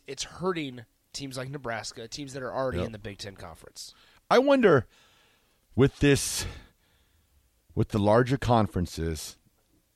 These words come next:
Speaker 2: now they're moving to eight teams. Is that, that's next year, correct? It's one more year with four,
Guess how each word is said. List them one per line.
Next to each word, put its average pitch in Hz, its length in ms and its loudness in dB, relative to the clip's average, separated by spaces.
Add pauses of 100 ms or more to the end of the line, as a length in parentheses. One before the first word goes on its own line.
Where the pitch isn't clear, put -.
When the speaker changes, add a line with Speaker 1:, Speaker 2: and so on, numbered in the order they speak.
(160)
Speaker 2:
now 107 160 0
they're 104 120 4
moving 131 320 6
to 131 120 4 (120)
eight 131 260 -6
teams. 95 400 -6
Is 104 80 -2
that, 135 260 4
that's 131 260 0
next 143 380 0
year, 69 300 -10 (140)
correct? 107 360 -2
It's - 140 -12
one 113 120 -2
more 127 100 0
year 123 100 2
with 107 100 -2
four, 117 380 0